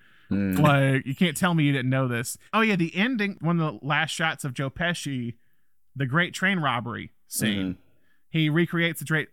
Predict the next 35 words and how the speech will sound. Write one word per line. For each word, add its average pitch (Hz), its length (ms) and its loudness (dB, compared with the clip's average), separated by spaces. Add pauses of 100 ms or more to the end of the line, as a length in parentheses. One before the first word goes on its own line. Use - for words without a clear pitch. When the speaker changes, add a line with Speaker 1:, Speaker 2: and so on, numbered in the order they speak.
(160)
Speaker 2:
great 156 220 0
train 156 220 -2
robbery 131 300 -2
shot, 123 440 -2
basically 147 360 -2
saying 135 420 -2
that 127 100 -8
no 135 100 -4
matter 139 220 0
where 135 160 -4
Henry 131 280 -2
goes, 127 640 -2 (380)
someone's 160 420 2
always 143 300 0
trying 131 260 -2
to 120 60 -4
kill 113 240 -2
him. 110 100 -4
No 123 60 0
matter 135 180 2
where 139 140 0
he 135 60 0
looks, 135 260 -4
someone's 139 320 0
always 123 240 0
trying 120 300 -2
to 113 60 -6
kill 120 200 -2
him. 117 80 -4
That's 117 180 -4
kinda 127 180 -6
what 120 140 -6
that - 140 -8
shot 117 260 -6
means. 107 460 -10